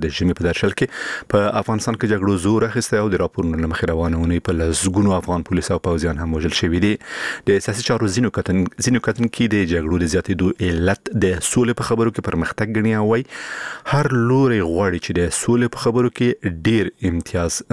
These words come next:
ترلاسه کړي. ټاکل شوې ده چې سبا هم مسکو د افغانستان د سولې په اړه د یو کنفرانس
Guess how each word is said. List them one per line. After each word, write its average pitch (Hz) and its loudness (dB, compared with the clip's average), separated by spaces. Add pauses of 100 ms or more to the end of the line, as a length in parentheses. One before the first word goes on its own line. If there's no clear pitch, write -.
(180)
ترلاسه 82 -2
کړي. - -2
ټاکل - -4
شوې 87 4
ده - -4
چې 90 0
سبا 82 0
هم 139 0
مسکو 131 0
د 87 -2
افغانستان 82 -2
د 80 -2
سولې 131 2
په 123 2
اړه 127 0 (600)
د 87 2 (120)
یو 87 2 (320)
کنفرانس 85 -2